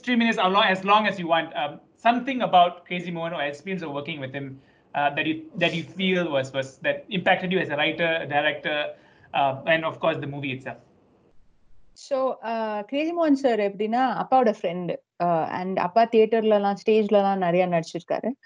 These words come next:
Speaker 2: So, அந்த தியேட்டர் குரூப்ல, that's how Crazy Mohan sir and அப்பா know each other. So, எங்கள பொறுத்த வரைக்கும் கிரேஸி மோகன் அங்கிள் தான்.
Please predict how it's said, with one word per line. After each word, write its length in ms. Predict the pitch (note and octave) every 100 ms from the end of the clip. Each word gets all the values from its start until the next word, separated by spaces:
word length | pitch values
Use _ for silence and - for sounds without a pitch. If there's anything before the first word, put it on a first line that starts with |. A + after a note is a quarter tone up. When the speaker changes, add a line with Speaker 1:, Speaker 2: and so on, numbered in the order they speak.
| - - -
Speaker 2:
So, 100 | -
அந்த 260 | G3 G3+ A3 G#3+
தியேட்டர் 380 | G3+ A3 A#3+ A#3
குரூப்ல, 420 | G#3+ A3 A3 G#3+ B3+
that's 240 | A#3+ F#3+ -
how 120 | G3
Crazy 300 | F#3+ F#3 F3+
Mohan 240 | F3+ F3 F3
sir 180 | F3 F3
and 160 | F3 D#3
அப்பா 240 | D#3 F3
know 160 | E3+ D#3+
each 180 | D#3 -
other. 220 | - - _ - - - -
So, 120 | - A#3+
எங்கள 220 | A3+ C4+
பொறுத்த 260 | C#4+ C4 C4+
வரைக்கும் 280 | A#3+ C4+ C4+
கிரேஸி 220 | A3+ A#3
மோகன் 200 | A3+ F#3+
அங்கிள் 360 | F3+ G3 G3
தான். 200 | E3 D#3+